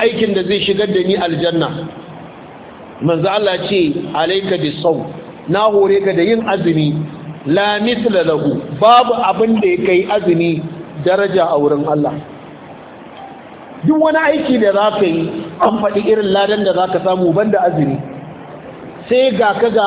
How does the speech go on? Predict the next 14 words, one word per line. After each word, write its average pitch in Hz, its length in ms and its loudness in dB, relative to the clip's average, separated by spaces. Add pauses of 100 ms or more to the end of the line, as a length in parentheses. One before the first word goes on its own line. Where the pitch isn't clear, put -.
Allah, 202 300 2 (440)
Allah 196 240 2
zai 202 160 4 (140)
an 190 180 2
tayo 202 320 4
maka 202 300 0 (400)
ladaddakin 185 960 2
babu 220 280 4 (120)
iyaka, 165 840 0
uncountable, 208 960 2 (640)
unlimited, 226 600 0 (1300)
ba 269 200 8
yi 254 120 2
da 233 100 4